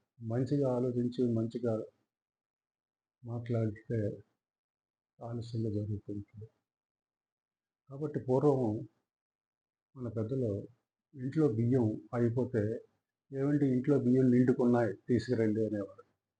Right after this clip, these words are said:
బియ్యం అయిపోయాయి అనేవారు కదా. బియ్యం అయిపోయాయంటే బియ్యం అయిపోతే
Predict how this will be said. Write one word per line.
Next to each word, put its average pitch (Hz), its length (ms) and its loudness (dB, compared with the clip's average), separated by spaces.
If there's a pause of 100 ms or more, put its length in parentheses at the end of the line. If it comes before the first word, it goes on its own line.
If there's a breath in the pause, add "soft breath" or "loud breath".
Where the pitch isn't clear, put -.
(720)
బియ్యం 135 280 0
అయిపోయాయి 120 440 2
అనేవారు 110 340 0
కదా. 95 220 -4
బియ్యం 127 260 4
అయిపోయాయంటే 135 800 2
బియ్యం 123 340 4 (380)
అయిపోతే 139 600 4